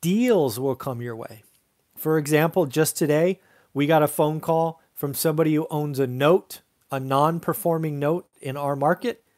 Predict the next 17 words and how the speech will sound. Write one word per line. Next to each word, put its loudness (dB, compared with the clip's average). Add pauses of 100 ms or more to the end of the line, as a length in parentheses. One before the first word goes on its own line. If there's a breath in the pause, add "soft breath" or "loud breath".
(300)
and -6
they're -2
like, 0 (180)
"Do 0
you 0
want 0
it -4
at -8
a -6
discount?" -10 (1080)
They 0
just -4
know 4
we 2
buy 2
in -2
Fresno. -4